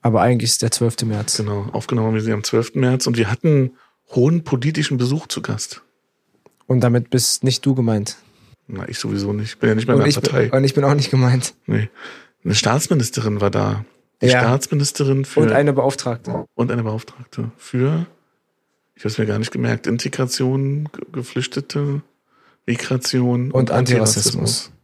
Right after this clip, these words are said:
Speaker 1: Ja.
Speaker 2: Sehr, sehr, sehr viele Ämter. Riem Alabadi Radovan. Und wir haben mit ihr über ganz, ganz viele verschiedene Themen gesprochen. Über ihr Ostdeutschsein.
Speaker 1: Ja, sie hat ja, äh, sofort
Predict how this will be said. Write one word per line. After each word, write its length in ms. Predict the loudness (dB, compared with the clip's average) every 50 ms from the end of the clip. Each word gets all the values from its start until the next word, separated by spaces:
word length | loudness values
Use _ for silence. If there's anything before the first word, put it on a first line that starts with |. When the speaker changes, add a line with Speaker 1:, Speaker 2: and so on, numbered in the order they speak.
| _ _
Speaker 1:
Ja. 200 | -6 -6 -6 -8 -14 -20 -20 -20 _
Speaker 2:
Sehr, 200 | -2 0 0 0
sehr, 180 | 0 -2 -2
sehr 220 | -2 -2 -2 -2 -4
viele 260 | -6 -6 -6 -4 -4
Ämter. 500 | -4 -6 -4 -4 -2 -2 -2 -2 -2 -2
Riem 180 | 0 0 0
Alabadi 460 | 0 0 0 0 2 2 2 0 0 0
Radovan. 640 | -2 0 2 2 2 2 2 0 0 0 0 -2 -2 -6 -18 -20 _ -20 -20 -20 -20 -20 -20 -20 -20 -20 _ _ _ _ _ _ _ _ _
Und 280 | -4 -4 -4 -2 -2 -4
wir 120 | -4 -2
haben 100 | 0 -2
mit 140 | -2 -2 -2
ihr 380 | -2 0 0 0 0 -2 -4 -8 -12 _ _ _ _ _ _ _ _ _ _ _ _ _ _ _ _ _ _ _
über 180 | -4 -4 -2
ganz, 220 | -2 -2 -2 -4 -4
ganz 220 | -4 -4 -4 -4
viele 280 | -6 -2 0 0 0 0
verschiedene 360 | -2 -4 -4 -2 -2 -2 -2
Themen 220 | 0 0 0 0
gesprochen. 600 | 0 -2 -4 -6 -8 -10 -6 -6 -8 -8 -8 -10 -16 _ _ _ _ _ _ _ _
Über 200 | -6 -4 -4 -2
ihr 160 | -2 -2 -2
Ostdeutschsein. 920 | -2 -4 -4 -6 -6 -4 -4 -4 -4 -4 -4 -4 -2 -2 -2 -2 -4 -6 -10 _ _ _ _ _ _ _ _ _ _ _ _ _ _ _ _ _ _
Speaker 1:
Ja, 360 | -4 -2 0 4 4 4 4 4
sie 160 | 2 2 0
hat 120 | 2 2
ja, 280 | 2 2 4 4 2 2
äh, 720 | 0 -2 -6 -8 -8 -8 -10 -12 -14 -14 -12 -10 -8 -4
sofort 760 | -2 -2 -2 0 2 4 4 4 4 2 -2 -4 -4 -6